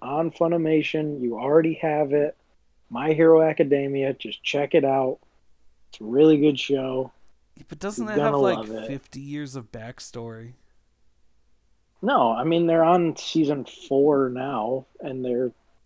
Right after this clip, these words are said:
Speaker 1: you know, waiting to put out some more stuff. But, I mean, you can catch up in no time. It's a quick, fun, cool watch.
Speaker 2: Uh, maybe. Maybe. I gotta check
Speaker 1: You
Speaker 2: my
Speaker 1: like
Speaker 2: queues.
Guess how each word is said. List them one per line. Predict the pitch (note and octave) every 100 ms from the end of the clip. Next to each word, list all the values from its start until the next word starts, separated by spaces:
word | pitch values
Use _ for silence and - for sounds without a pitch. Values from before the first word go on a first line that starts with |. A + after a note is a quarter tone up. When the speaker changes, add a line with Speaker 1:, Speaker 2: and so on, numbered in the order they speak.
| _ -
Speaker 1:
you | C#3
know, | A2+ B2 B2
waiting | B2+ B2 A#2+
to |
put | A#2+ C#3
out | B2 B2+
some | -
more | B2 B2
stuff. | - - C3+ B2+ - _
But, | C#3+ C3 - _ _ _ -
I | A#2
mean, | C3 C3 C3 -
you | C#3
can | -
catch | - D3 -
up | D#3 D#3+
in | G#2
no | A3 D#3
time. | - G#2+ B2 B2+
It's | -
a | A#2+ B2+ C3 _
quick, | - D#3 - - - - -
fun, | D3 D3 D3+ C#3+ - -
cool | - D3 C#3+ C3+
watch. | C3 D3+ B2+ - - _ _ _ _ _ _ _ B3+
Speaker 2:
Uh, | C#4 D4+ D#4 D#4+ D4+
maybe. | D4 D#3+ C#3+ C3+ B2+ B2 C#3 C3+ _ _ _ _ - -
Maybe. | B2 A2+ A#2+ - A2+ _ _ _ _ _ _ _ _ _ _ _ -
I |
gotta | A3+ A3 G3+
check | G#3+ F#3
Speaker 1:
You | C#3
Speaker 2:
my | -
Speaker 1:
like | D#3
Speaker 2:
queues. | D#3+ B2+ A2 G#2